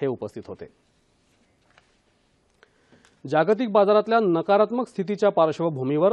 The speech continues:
अमेरिकेतला जॉब रिपोर्ट कसा असेल या धास्तीनं मुंबई शेअर बाजाराचा निर्देशांक आज पाचशे बासष्ट पूर्णांक अठ्ठ्याऐंशी शतांश अंकांनी गडगडला आणि दिवसअखेर पंचवीस हजार दोनशे एक पूर्णांक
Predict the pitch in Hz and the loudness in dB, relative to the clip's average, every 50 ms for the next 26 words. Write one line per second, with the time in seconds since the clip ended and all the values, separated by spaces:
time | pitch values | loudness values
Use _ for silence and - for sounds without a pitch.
0 | - - 143 139 156 175 185 196 185 - 180 175 - 180 180 190 196 151 127 123 | 0 -2 -2 -2 0 2 2 0 0 0 -4 -2 0 2 2 2 0 -2 -2 0
1 | 151 165 190 170 190 190 185 - 190 196 180 - 180 170 - 220 208 160 - 123 | 2 2 4 4 2 0 0 0 -2 -2 -2 -2 -4 0 2 2 2 2 0 -4
2 | 113 101 101 - _ _ _ _ - 143 151 139 127 139 - - 208 202 170 160 | -8 -8 -10 -16 _ _ _ _ -2 -2 0 2 0 0 0 2 4 4 4 2
3 | 196 - _ _ _ _ _ _ _ _ _ _ _ _ _ _ _ _ _ - | 0 -6 _ _ _ _ _ _ _ _ _ _ _ _ _ _ _ _ _ -4
4 | 135 147 175 190 220 226 - 220 208 208 202 190 185 202 196 180 196 196 185 160 | -4 0 4 4 4 4 4 2 4 4 4 4 4 4 4 4 4 2 2 2
5 | 151 175 175 - 190 175 180 165 196 190 175 180 175 - - 147 147 - - 190 | 0 0 -2 0 -2 -2 0 0 2 2 2 2 2 0 -2 -2 0 -2 -4 -2
6 | 165 151 147 143 - 220 185 - 226 214 180 180 170 160 165 165 160 147 196 - | 0 0 0 0 0 -2 -2 -2 -4 -2 -2 -2 -2 0 -2 -2 -2 -2 -2 -4
7 | 151 135 - - 170 175 185 - 208 202 - 170 147 160 190 214 196 - 170 156 | -4 -8 -8 -6 -6 -6 -6 -6 -8 -8 -6 -6 -4 -2 -2 -2 -2 -2 -6 -4
8 | 151 165 156 156 139 131 127 135 156 165 143 117 98 95 - _ _ _ _ - | -2 -2 -2 -2 -2 -2 -2 0 0 0 0 -2 -6 -8 -12 _ _ _ _ -6
9 | 123 139 151 139 127 135 156 175 165 185 - - 196 202 202 - 165 160 147 - | -4 -4 -4 -4 -4 -2 -2 -2 -2 -4 -4 -2 -4 -4 -2 -2 -4 -4 -4 -4
10 | 208 220 175 185 165 180 180 180 170 151 151 151 147 - 170 - - 180 202 202 | -6 -6 -4 -2 -2 0 -2 0 0 -2 -2 -2 -4 -6 -8 -6 -2 -2 -2 -2
11 | - - 156 151 151 160 156 139 - | -2 -4 -2 -2 0 0 -2 -2 -2